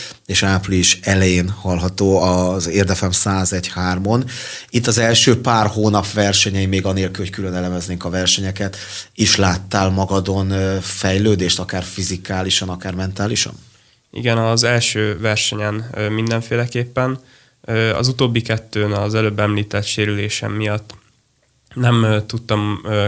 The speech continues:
Speaker 2: kihozni magamból a maximumot. Ö, ugyanakkor az első versenyen mutatottak szerintem nagyon, ö, ö,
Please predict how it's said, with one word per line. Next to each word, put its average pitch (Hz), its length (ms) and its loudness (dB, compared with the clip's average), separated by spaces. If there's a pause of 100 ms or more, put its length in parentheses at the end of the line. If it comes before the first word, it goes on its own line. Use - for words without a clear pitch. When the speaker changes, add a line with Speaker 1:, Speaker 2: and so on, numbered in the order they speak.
Speaker 2:
kihozni 110 340 0
magamból 104 400 0
a 104 40 2
maximumot. 113 720 0 (500)
Ö, 107 260 0
ugyanakkor 110 460 0
az 110 180 2
első 107 460 -2
versenyen 107 400 -2
mutatottak 110 680 -4
szerintem 110 460 -2
nagyon, 104 580 -4
ö, - 60 -8 (1040)
ö, 123 140 -4